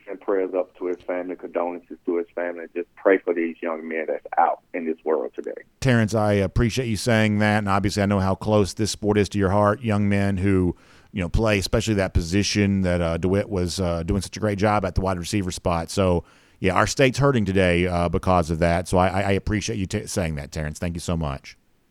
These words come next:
Speaker 1: No, no problem. See you Saturday.
Speaker 2: All right, good stuff from Terrence. Let's hold off on the S E C through music 'cause I was gonna mention this before the show was done, and, uh, Terrence,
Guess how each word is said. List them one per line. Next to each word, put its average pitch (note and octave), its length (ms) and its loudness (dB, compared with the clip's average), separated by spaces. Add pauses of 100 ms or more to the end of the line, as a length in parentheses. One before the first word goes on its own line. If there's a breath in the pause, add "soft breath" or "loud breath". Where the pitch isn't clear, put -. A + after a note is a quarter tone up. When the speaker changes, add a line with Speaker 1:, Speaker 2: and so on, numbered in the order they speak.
(120)
Speaker 1:
No, G2 220 2
no F#2+ 140 4
problem. F#2 400 2
See G#2+ 100 2
you A2 120 -6
Saturday. F2 340 -2 (160)
Speaker 2:
All E2+ 80 -2
right, E2+ 120 -6
good G2+ 140 0
stuff G2+ 280 0
from F#2+ 120 -6
Terrence. F#2 240 0
Let's G#2+ 140 -6
hold A2+ 160 2
off F#2 160 2
on F2+ 40 -6
the F#2+ 80 0
S F2 160 -2
E G2 60 -4
C F#2+ 200 -4
through F#2 200 -2
music F2+ 360 -2
'cause E2+ 120 -6
I G2 40 -2
was F#2+ 120 -2
gonna A2+ 140 -2
mention F2 520 -4
this E2 220 -2
before E2+ 640 -2
the D#2 140 -6
show F2+ 300 0
was D#2 180 -4
done, E2 440 0
and, F2 280 -4
uh, D#2+ 260 -6
Terrence, E2+ 540 -4